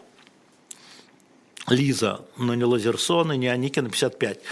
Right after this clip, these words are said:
Подрыв северных потоков так и не будет расследован, мы никогда не узнаем, кто их подорвал. Смотрите, Лиза, а, это шведы отказались, и, по-моему, датчане, не уверен. Но еще есть немцы. Но вообще это, конечно, история, а, на мой взгляд, чрезвычайно печальная.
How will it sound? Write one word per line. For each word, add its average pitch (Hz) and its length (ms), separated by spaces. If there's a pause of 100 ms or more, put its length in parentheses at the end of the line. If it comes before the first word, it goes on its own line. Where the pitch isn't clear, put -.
(200)
Подрыв 175 340
северных 180 360
потоков 160 420
так 160 180
и - 20
не 160 80
будет 220 240
расследован, 156 460
мы 139 60
никогда 156 220
не 151 60
узнаем, 151 300
кто - 140
их - 100
подорвал. 214 460 (200)
Смотрите, 147 460
Лиза, 120 480
а, 127 300
это 170 180
шведы 180 380
отказались, 113 640
и, 135 60
по-моему, 156 340
датчане, 156 480
не 147 100
уверен. 139 460 (300)
Но 131 60
еще 214 160
есть 233 180
немцы. 139 400 (960)
Но 143 140
вообще 147 260
это, 254 180
конечно, 151 440
история, 175 640
а, 131 240
на 127 140
мой 151 140
взгляд, 151 260
чрезвычайно 135 580
печальная. 190 720